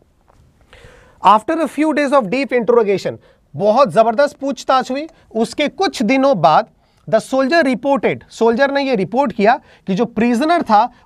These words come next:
was by large। अब देखो by large कुछ होता नहीं है, जो फ्रेज होता है ना वो होता है at large, ठीक है, at large, जिसका मतलब होता है फ्री, है ना,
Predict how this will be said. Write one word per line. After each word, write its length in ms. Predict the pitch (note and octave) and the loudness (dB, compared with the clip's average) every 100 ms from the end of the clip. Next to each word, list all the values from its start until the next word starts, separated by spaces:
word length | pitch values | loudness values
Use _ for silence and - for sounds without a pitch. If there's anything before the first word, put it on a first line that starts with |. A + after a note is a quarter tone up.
| D3+ | -2
was 220 | A3 A3 | 0 0
by 640 | D3+ C3 G3+ A3+ C4 C4+ | -4 0 2 2 0 -2
large। 560 | B3 G#3+ G#3 F3+ C#3+ F3 | 2 4 6 4 -2 -8
अब 160 | F#3+ | -8
देखो 180 | F#3 B3+ | -6 -6
by 300 | E3+ F#3+ A#3 | 0 2 2
large 240 | B3+ B3 - | 0 -2 -2
कुछ 220 | A#3+ - | -8 -8
होता 220 | F#3 F#3+ | -4 -2
नहीं 180 | D#3+ C3 | -2 -6
है, 100 | A#2+ - - | -10 -18 -8
जो 80 | D#3+ | -4
फ्रेज 440 | F#3 A3 B3 C4+ A3+ | -2 0 0 2 0
होता 200 | G3+ A#3 | 2 0
है 60 | |
ना 80 | C4 | 0
वो 140 | G3+ | 0
होता 240 | G#3 F#3+ G3 | -2 0 2
है 200 | A3 - D#3+ | 0 0 0
at 220 | F#3+ A3 - | 2 0 -4
large, 400 | D3+ B2+ A#2+ - _ _ - _ _ _ _ _ _ _ - | -2 -2 -4 -14 _ _ -20 _ _ _ _ _ _ _ -2
ठीक 100 | A3 | 2
है, 200 | A#3+ C#3 _ _ - | 2 0 _ _ 2
at 280 | F#3 B3 C#4 | 4 4 2
large, 460 | - D#3+ E3 D3+ | -8 -4 -2 -2
जिसका 280 | C3+ E3 G#3 | -4 -8 -6
मतलब 280 | F3+ F3+ A#3 | -6 -4 -4
होता 300 | F#3 D#3+ F3 | -4 -2 0
है 180 | F3+ A#3+ | 2 0
फ्री, 440 | - - F3 B2+ - - - _ _ _ - _ _ - - | -4 -8 -8 -8 -12 -18 -20 _ _ _ -20 _ _ -20 -2
है 80 | F3 | 0
ना, 180 | C4 D4+ | 2 0